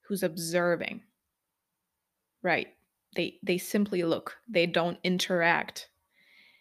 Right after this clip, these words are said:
And if you're shy, you know <laughs> there's a big difference between observing and interacting. Since you're always observing your crush, curious about what they're doing, but interacting? Nah, you're not doing that.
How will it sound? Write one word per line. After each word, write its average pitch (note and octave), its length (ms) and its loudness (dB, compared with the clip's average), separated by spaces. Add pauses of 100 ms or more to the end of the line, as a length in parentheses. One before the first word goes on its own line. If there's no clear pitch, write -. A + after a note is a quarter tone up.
(200)
And A3+ 140 10
if D4 100 10
you're F#4 140 12
shy, A#3 420 12
you A#3+ 160 8
know D4+ 220 10
<laughs> - 0 -
there's B3 240 10
a B3 60 4
big G#3+ 240 8
difference G#3+ 380 4
between A3 320 0
observing F#3 680 6
and F#3 240 6
interacting. F3 840 2 (920)
Since - 420 4
you're C4+ 140 10
always B3 340 8
observing A#3 560 6
your C#4 140 2
crush, C#4 400 2
curious B3 400 4
about A#3 280 0
what A3 120 0
they're A3 180 4
doing, A3 320 2
but G#3 240 -2 (240)
interacting? C4 1160 4 (520)
Nah, F3 380 -2
you're F#3 180 0
not G3+ 200 4
doing F#3 280 0
that. A2+ 300 -4